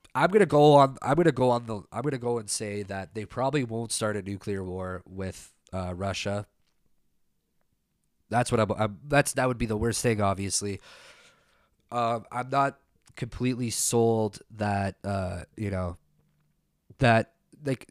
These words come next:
they don't wanna destroy, like, I, I,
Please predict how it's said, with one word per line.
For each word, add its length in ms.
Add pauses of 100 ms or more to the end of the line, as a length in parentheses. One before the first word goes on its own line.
they 220
don't 240
wanna 360 (840)
destroy, 440
like, 180 (360)
I, 260
I, 20